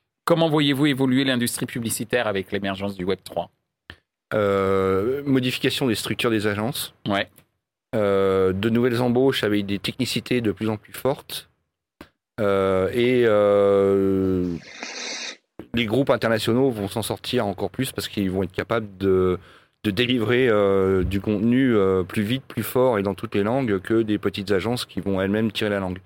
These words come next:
Speaker 2: Mais d'abord, un renouveau créatif et une renou-, un renouveau de la technicité in-, dans les, chez les agences.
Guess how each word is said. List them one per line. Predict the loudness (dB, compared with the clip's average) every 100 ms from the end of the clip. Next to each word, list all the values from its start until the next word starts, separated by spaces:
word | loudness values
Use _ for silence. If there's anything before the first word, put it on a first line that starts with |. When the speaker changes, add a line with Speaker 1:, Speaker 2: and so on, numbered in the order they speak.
| _ _ -6
Speaker 2:
Mais | -2
d'abord, | 0 2 4 4 2 -4 _ _ _ _ _ _
un | -4
renouveau | 0 2 4 4 2
créatif | 0 -2 -2 -2 -4 -8 _ _ _ _ _ _ -2
et | 0 0 0
une | 0
renou-, | 2 2 4 4
un | 2 2
renouveau | 2 2 2
de |
la | 0
technicité | 0 -4 -4 -4 -4 -4 -4
in-, | -2 -4 -6
dans | -4 0 2 0
les, | -2
chez | -2 0
les | 0
agences. | -2 -4 -12 _